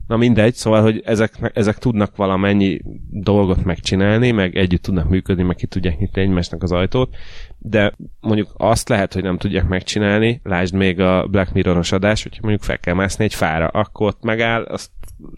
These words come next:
kicsit ott tapodja a fatörzset, aztán szomorúan így lemerül egy idő után, de hogyha, hogyha egy ilyen rendszer van benne, mint a Cleo, akkor lehet, hogy elkezd próbálkozni az, hogy mi van, ha felugrok,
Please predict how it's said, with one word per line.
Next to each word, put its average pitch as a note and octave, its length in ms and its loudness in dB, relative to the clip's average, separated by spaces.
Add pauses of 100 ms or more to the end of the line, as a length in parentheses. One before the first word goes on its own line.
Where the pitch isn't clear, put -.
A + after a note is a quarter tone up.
(120)
kicsit - 300 -6
ott G#2 160 -2
tapodja F#2 640 0
a E2 120 0
fatörzset, G2+ 640 -2
aztán G#2 300 -4
szomorúan F#2 580 2
így F#2+ 300 -2
lemerül F#2 520 0
egy G2 120 4
idő A2+ 200 4
után, B2+ 340 0 (400)
de G#2 120 2
hogyha, G2+ 520 2
hogyha G#2 300 0
egy G#2+ 80 0
ilyen A2 200 4
rendszer F#2+ 380 0
van F#2+ 180 2
benne, F#2+ 220 2
mint F#2+ 180 -2
a F#2+ 40 -4
Cleo, G#2+ 220 2
akkor G#2 220 0
lehet, G2 220 2
hogy G2 120 2
elkezd F#2+ 340 0
próbálkozni G2+ 520 0
az, G2 100 2
hogy F#2+ 140 0
mi B2 140 0
van, A#2+ 200 0
ha B2+ 120 0
felugrok, F#2 600 -2